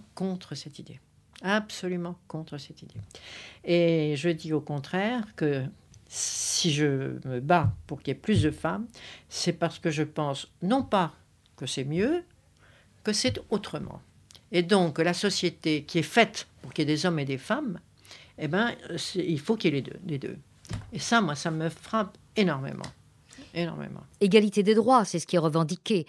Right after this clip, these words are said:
Speaker 2: pour que le même travail soit rémunéré de la même façon.
Speaker 1: C'est ça, mais qu'il y ait un certain nombre de femmes, parce qu'on prend des quotas, et cetera, enfin, on dit qu'il faut faire pas. Je dis, on a besoin de femmes. Et moi, je suis très frappée quand je travaille avec des femmes, par exemple,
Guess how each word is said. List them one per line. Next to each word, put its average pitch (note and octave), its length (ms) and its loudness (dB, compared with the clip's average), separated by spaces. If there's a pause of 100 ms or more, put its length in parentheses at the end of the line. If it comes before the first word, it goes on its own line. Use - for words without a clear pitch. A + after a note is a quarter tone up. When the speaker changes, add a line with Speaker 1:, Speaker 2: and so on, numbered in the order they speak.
(100)
Speaker 2:
pour D#3+ 140 -4
que F3 100 2
le E3+ 100 4
même G#3 220 4
travail F#3 720 2
soit - 260 0
rémunéré G#3 480 2
de A3+ 60 -2
la G3 80 2
même F3+ 180 2
façon. C#3+ 460 -4 (120)
Speaker 1:
C'est F3+ 220 0
ça, E3+ 220 4
mais F3 180 4
qu'il F#3 200 4
y - 40 8
ait G3 40 8
un E3+ 120 6
certain G#3+ 360 2
nombre E3+ 320 0
de D3 120 -4
femmes, C4 460 -4 (280)
parce - 160 -2
qu'on E3 300 4
prend D3 320 -2
des C#3+ 120 -2
quotas, C#3+ 360 -6
et D#3 80 -10
cetera, C#3 220 -2
enfin, C#3 180 -4
on C#3 140 0
dit C#3+ 220 0
qu'il C#3+ 300 0
faut C3+ 180 -10
faire C#3 260 -10
pas. B3 180 -2 (240)
Je - 140 -6
dis, B3+ 220 -4
on G3+ 140 4
a G#3+ 80 6
besoin G#3 380 2
de G3 80 0
femmes. C#3 340 -2 (100)
Et D#3+ 100 2
moi, F3+ 200 4
je D3+ 140 -2
suis C3+ 220 -6
très - 280 0
frappée G#3+ 520 -4 (300)
quand E3+ 140 0
je D#3+ 80 0
travaille D3+ 360 0
avec C#3 220 -4
des C#3 120 -8
femmes, C#3+ 220 -6
par C#3+ 100 -2
exemple, C#3 340 -2